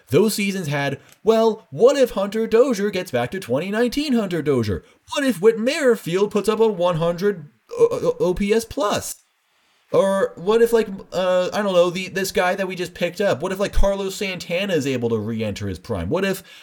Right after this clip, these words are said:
Homer Bailey is able to turn into something? Hey, we just got back Greg Holland and Wade Davis. Remember those guys? Whoa, let's get the whole H D H trio back together. Let's see if that we can have that happen again. What if we can recreate that again?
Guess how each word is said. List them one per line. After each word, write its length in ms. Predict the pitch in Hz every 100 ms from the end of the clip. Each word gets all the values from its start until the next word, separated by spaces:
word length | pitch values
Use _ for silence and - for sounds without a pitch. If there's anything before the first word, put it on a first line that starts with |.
| -
Homer 300 | 190 196 196
Bailey 480 | 147 147 190 202 151
is 140 | 127
able 320 | 123 113 110
to 180 | 104 101
turn 280 | 90 110 101
into 180 | 92 92
something? 600 | - 87 82 82 73 67 _ _ _ - _
Hey, 240 | 233 233
we 140 | 175 202
just 180 | 208
got 240 | - 180 165
back 300 | 160 170 120
Greg 280 | 139 160 -
Holland 640 | 208 247 240 185 143 107
and 200 | 110 95
Wade 280 | 95 127 160
Davis. 460 | 226 262 226 156
Remember 460 | 190 220 220 214 214
those 300 | 190 202 233
guys? 300 | 247 262 247
Whoa, 420 | 240 269 254 233
let's 180 | 233 233
get 160 | 220 220
the 80 |
whole 340 | 208 226 233 226
H 220 | 233 -
D 200 | 240 240
H 360 | 262 240 - - _ -
trio 400 | - 220 214 185
back 220 | 190 180
together. 460 | 180 175 170 160
Let's 200 | 156 233
see 280 | - 254 247
if 80 | 233
that 180 | 240 226
we 100 | 240
can 280 | 226 226 196
have 280 | 208 220 202
that 240 | 240 240
happen 280 | 202 190 -
again. 360 | 151 175 147 180
What 180 | 262
if 100 | 254
we 140 | 262 247
can 180 | 240 233
recreate 640 | 254 240 - 240 233 214
that 240 | 233 247
again? 520 | 233 214 202 170 147